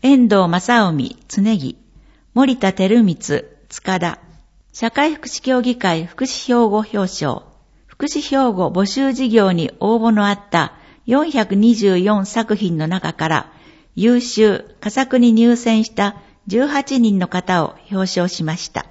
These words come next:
商工会永年勤続者表彰、町内の事業所に長く勤務し、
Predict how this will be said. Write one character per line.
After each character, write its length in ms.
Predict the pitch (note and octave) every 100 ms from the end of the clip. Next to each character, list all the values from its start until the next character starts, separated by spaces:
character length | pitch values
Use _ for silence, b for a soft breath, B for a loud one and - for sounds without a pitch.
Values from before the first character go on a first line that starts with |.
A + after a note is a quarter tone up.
| _ _ _ _ -
商 320 | - C#4 C#4
工 240 | C4 B3+
会 360 | B3 A#3 G#3+ - -
永 200 | A3 C4+
年 240 | C4 C4+ B3
勤 240 | B3 A#3
続 220 | A#3 A3+
者 160 | - G#3+
表 180 | G3 G3+
彰、 480 | F#3+ - D#3+ C#3+ - _ _ _ _ _ -
町 240 | D4+ D4
内 220 | A#3+ G#3
の 140 | F3+ F3
事 140 | E3
業 220 | F#3+ A3+
所 160 | A#3 G#3
に 180 | G3 -
長 300 | G#3 C4+ A#3
く 140 | - E3+
勤 200 | G3 F#3
務 180 | D3+
し、 420 | D#3 - D#3 _